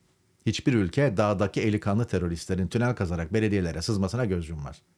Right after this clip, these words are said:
Dört gün sonra da bu manşeti attırdılar. Hiçbir şey ezbere yürümüyor. Hepsi belli bir sıralı şeyle yürüyor. Belli bir ajandayla falan yürüyor.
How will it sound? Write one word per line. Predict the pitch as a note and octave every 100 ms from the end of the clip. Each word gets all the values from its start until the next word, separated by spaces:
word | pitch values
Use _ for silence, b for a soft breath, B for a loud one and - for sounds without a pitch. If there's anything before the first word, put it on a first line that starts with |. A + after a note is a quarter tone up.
| -
Dört | C#3+ A2+
gün |
sonra | G2 G2
da | C#3+
bu | A2+
manşeti | F2 E2+ - C#2+
attırdılar. | - D#2 - A1+ - B B B -
Hiçbir | E3+ C4
şey | G#3+ A#2 F#2+ b b b
ezbere | B2+ C3+ B2+ C3+
yürümüyor. | A2 C#3 C#3+ F2 D2+ - b
Hepsi | A3+ - D#3
belli | D3+ E3
bir | E3
sıralı | - B2 A#2+ E3 E3 - _
şeyle | - C#3 A#2
yürüyor. | E2 C#2+ C2+ - _ -
Belli | A#2+ C3+
bir | C#3+ C#3+
ajandayla | A2+ A2+ C3+ A2+ E2 D2
falan | G#2+ B2+
yürüyor. | C#3 D#2+ -